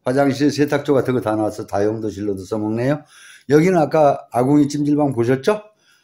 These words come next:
아궁이 찜질방입니다. 아궁이 찜질방에 의해서 황토하고 원목 마감을 했네요. 자, 주방에서,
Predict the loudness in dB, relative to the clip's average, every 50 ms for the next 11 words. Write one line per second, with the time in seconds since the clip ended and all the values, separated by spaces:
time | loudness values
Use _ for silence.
0 | _ _ 0 2 2 4 4 4 4 2 2 2 2 2 2 4 2 2 2 2
1 | 0 0 -2 -4 -6 -8 -8 -12 _ _ _ _ -2 -2 0 0 -2 -2 -4 -4
2 | -4 -4 -4 -2 -2 -2 0 2 2 2 2 2 2 0 0 -2 -4 -6 _ _
3 | _ _ _ _ _ -4 0 2 2 2 2 0 -2 0 2 4 4 4 4 4
4 | 6 6 6 6 4 4 2 2 2 2 2 2 4 4 4 4 2 2 0 0
5 | -2 -6 -8 -10 -14 -14 -12 -12 -10 -6 -2 0 0 0 0 -2 -6 _ _ _
6 | _ _ _ _ _ _ _ _ _ _ _ _ _ _ -4 -4 -4 -2 0 2
7 | 4 6 6 6 6 6 6 4 4 2 2 2 2 2 2 0 -4